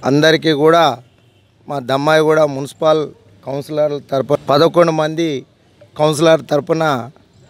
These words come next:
ధన్యవాదాలు తెలియజేస్తూ, ఈ యొక్క ఈరోజు పదకొండు మంది కౌన్సిలర్లమి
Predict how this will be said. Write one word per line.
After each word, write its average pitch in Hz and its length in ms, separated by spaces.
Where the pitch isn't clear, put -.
ధన్యవాదాలు 147 600
తెలియజేస్తూ, 139 560
ఈ 160 80
యొక్క 170 220
ఈరోజు 180 520
పదకొండు 196 560
మంది 185 200
కౌన్సిలర్లమి 170 800